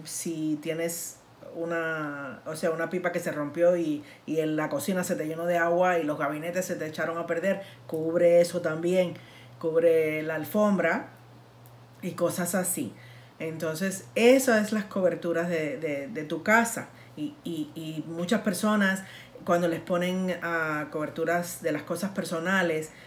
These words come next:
dicen, "Ay, eso es mucho, yo no tengo tanto en mi casa". No, señores, no hagan eso. Lo que pasa es que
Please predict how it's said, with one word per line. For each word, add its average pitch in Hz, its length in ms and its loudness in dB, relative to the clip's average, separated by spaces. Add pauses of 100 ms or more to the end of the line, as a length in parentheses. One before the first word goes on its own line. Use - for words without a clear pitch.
(120)
dicen, 175 460 0
"Ay, 285 320 4
eso 269 180 8
es 277 80 4
mucho, 339 460 6
yo 302 120 6
no 381 100 0
tengo 370 280 2
tanto 135 320 -4
en 135 80 -2
mi 131 140 -6
casa". 131 580 -2 (420)
No, 175 440 -2
señores, 190 1000 2
no 170 320 -2
hagan 156 260 -2
eso. 156 520 -4 (300)
Lo 170 180 6
que 175 100 4
pasa 170 580 4
es 214 500 4 (500)
que 185 600 6